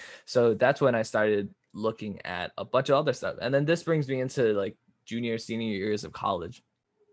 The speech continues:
I brainstormed and talked to a whole bunch of friends. We play-, we toyed around with the idea of apparel in the really beginning, but I didn't really actually go into it.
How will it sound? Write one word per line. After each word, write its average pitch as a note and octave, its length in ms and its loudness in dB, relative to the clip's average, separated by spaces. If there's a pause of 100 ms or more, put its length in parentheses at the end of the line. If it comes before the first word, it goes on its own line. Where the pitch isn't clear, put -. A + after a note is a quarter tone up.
(320)
I C3+ 100 4
brainstormed D3+ 1300 0
and F#2+ 340 -6 (280)
talked D3 460 -6
to C#3 360 0
a F#2+ 80 -2
whole C3 300 0
bunch B2+ 280 -2
of G2 100 -10
friends. A2+ 440 0
We G#2 120 -2
play-, - 300 -2
we B2+ 120 -2
toyed E3+ 300 0
around C3+ 340 2
with A#2+ 140 -8
the G#2 60 -4
idea G#2 380 -2
of G2+ 100 -2
apparel G#2 480 0
in F#2+ 100 -2
the E2+ 260 -6
really A#2+ 280 0
beginning, D3 500 -4
but G2 160 -4 (120)
I - 20 -14 (600)
didn't B2+ 360 2
really A2+ 600 2 (400)
actually G#2+ 240 -4
go G2 200 0
into F#2+ 340 -4
it. F2 200 -8